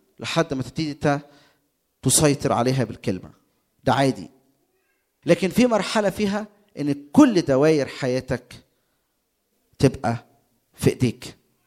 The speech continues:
الكتاب بيتكلم إن داوود أول مرة مسح كان من صمويل، ما شفناهوش ملك في اللحظة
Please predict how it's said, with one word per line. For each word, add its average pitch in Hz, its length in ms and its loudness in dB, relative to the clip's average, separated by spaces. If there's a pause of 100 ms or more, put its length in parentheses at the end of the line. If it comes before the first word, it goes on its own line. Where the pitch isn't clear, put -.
(1200)
الكتاب 226 240 6
بيتكلم 214 380 0
إن 175 180 -2
داوود 170 680 2 (1600)
أول 247 180 6
مرة 214 340 2
مسح - 560 -4 (520)
كان 160 320 0
من 160 80 -2
صمويل، 143 600 0 (540)
ما 131 60 2
شفناهوش 147 580 0
ملك 147 240 2
في - 60 -2
اللحظة 123 600 0